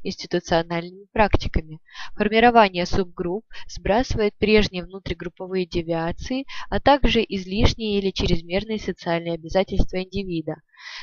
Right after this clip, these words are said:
Новая идентичность позволяет на вполне оправданных в общественном сознании конвенциональных основаниях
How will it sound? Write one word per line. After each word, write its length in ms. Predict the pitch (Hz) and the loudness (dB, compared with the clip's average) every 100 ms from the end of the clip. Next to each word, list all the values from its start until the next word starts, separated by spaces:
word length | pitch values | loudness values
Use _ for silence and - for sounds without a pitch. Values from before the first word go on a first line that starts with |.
| - | -4
Новая 400 | 220 247 233 208 | 2 4 4 2
идентичность 800 | - 202 208 220 294 - 233 - | 0 -2 -2 4 4 4 -4 -4
позволяет 640 | 202 196 202 214 233 214 - - - | -10 -8 -4 0 2 2 -2 -12 -10
на 140 | 190 202 | 0 0
вполне 420 | - 196 202 180 | 0 -4 -2 -2
оправданных 640 | 170 170 180 202 208 190 | -2 0 0 0 -2 -2
в 40 | - | -6
общественном 560 | - - 185 - 160 | -4 -4 -4 -8 -16
сознании 680 | - 180 175 175 165 160 156 - - - | -8 -8 -4 -4 -4 -8 -12 -10 -10 2
конвенциональных 920 | 196 190 185 196 175 170 165 160 - | 2 2 -4 -2 -2 -4 -8 -2 0
основаниях 720 | 175 - 208 254 285 247 247 | 0 2 2 2 0 0 -2